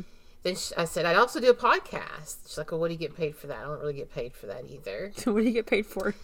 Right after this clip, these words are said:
Speaker 1: So I
Speaker 2: at
Speaker 1: get
Speaker 2: all?
Speaker 1: paid for my freelance, uh,
Speaker 2: Yeah.
Speaker 1: work, which was good. So when I think about what are things I'm passionate about, I'm passionate about serving the Lord through my ch-, local church. I'm passionate about writing. I'm passionate about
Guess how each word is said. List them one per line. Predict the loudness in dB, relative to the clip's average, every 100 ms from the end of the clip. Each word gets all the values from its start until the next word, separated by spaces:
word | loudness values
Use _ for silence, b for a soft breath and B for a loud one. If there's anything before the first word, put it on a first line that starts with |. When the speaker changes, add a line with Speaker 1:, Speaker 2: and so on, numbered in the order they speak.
| B
Speaker 1:
So | 4
I | 8
Speaker 2:
at |
Speaker 1:
get | 10
Speaker 2:
all? | 10 8
Speaker 1:
paid | 6
for | 6 4
my | 4
freelance, | 4 0 0 -2 -6 -12 -12 -10 -4
uh, | -4 -4
Speaker 2:
Yeah. | 0
Speaker 1:
work, | 2 2 0
which | -4 -4
was | -2
good. | 2 4 2 -4 b b
So | 4 8
when | 10
I | 10
think | 8 0
about | 6 6 8
what | 6
are | 6
things | 4 2 2
I'm | 0
passionate | -2 0 0 0 -4 -2
about, | -2 -2 -2 -2 -4
I'm |
passionate | -6 -4 -4 -2 -4 -2
about | -2 -2
serving | 0 -2 0 -4 -6 -10 -6
the | -4
Lord | -2 -2 -2
through | -4 -8
my | -8
ch-, | -12 -8
local | -8 -8
church. | 0 2 2 0 -10 -16 b b b b b b -10
I'm |
passionate | -2 4 4 2 -4 -4 -4 -4
about | -2 0 2 2
writing. | 2 0 -2 -8
I'm | -10
passionate | -6 -6 -6 -8 -8
about | -8 -4 -4 -6